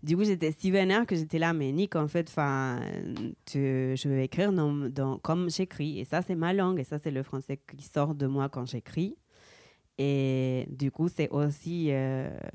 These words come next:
pourquoi j'ai publié avec Terrasse, parce que Terrasse m'a dit, « Bah oui, on va te publier comme ça, on va te défendre. » Après, j'ai quand même adapté parce que c'était vraiment illisible. <laughs> Vraiment, genre, c'était n'importe quoi. Si jamais je vous envoie un S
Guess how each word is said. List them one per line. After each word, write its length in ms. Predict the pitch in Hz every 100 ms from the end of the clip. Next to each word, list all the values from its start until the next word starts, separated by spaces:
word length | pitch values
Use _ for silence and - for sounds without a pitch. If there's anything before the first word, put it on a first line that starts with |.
| - -
pourquoi 300 | 147 - 156
j'ai 140 | 160
publié 380 | 131 139 139 135
avec 340 | 135 131 -
Terrasse, 480 | - 135 131 160 175 - _
parce 260 | 143 135 -
que 140 | 147
Terrasse 380 | 147 135 135 151
m'a 140 | 139
dit, « 140 | 123 156
Bah 100 | 135
oui, 160 | 123 160
on 280 | 143 127 123
va 140 | 131
te 120 | -
publier 420 | 139 131 131 135 135
comme 220 | 135 131
ça, 280 | - 156 156
on 60 |
va 80 | 131
te 140 | -
défendre. » 340 | 131 135 139 127 - - -
Après, 180 | 160 202
j'ai 160 | 190
quand 140 | - 175
même 220 | 190 180 - _ -
adapté 540 | 160 165 156 - 202
parce 140 | 175
que 80 | 170
c'était 340 | 160 165 151 -
vraiment 300 | 147 143 151 -
illisible. 680 | 180 175 - 170 170 131 165 -
<laughs> 180 | - -
Vraiment, 500 | 165 175 165 156 160 - - -
genre, 140 | 143 135 123
c'était 380 | 143 - 151
n'importe 500 | 147 143 147 147 -
quoi. 300 | 151 - 165 214 _
Si 120 | 151
jamais 260 | 143 143 147
je 100 | 151
vous 220 | 143 139
envoie 260 | 143 139 151
un 160 | 143
S 140 | 135